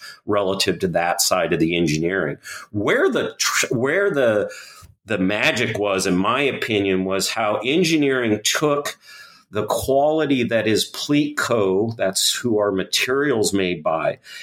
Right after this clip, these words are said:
and they do a really good job of, it's cleanable, it's very effective, the pinpoint and all of that for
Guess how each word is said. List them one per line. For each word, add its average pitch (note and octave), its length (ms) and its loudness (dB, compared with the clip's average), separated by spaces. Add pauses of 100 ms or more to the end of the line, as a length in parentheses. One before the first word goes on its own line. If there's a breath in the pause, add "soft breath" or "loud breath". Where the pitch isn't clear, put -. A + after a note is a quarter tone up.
(140 loud breath)
and G#2 220 0
they B2+ 180 2
do A#2 280 2
a G2 60 2
really B2 480 0
good A#2 460 -2
job G2 800 2 (140)
of, F#2 640 2 (420 loud breath)
it's A#2+ 180 -2
cleanable, C3+ 1120 2
it's G2+ 160 0
very A#2 640 2
effective, G#2 500 0
the F#2+ 80 0
pinpoint G2+ 540 -2
and G2+ 100 -4
all G2+ 180 0
of F#2+ 60 0
that F#2+ 280 0
for F#2 200 0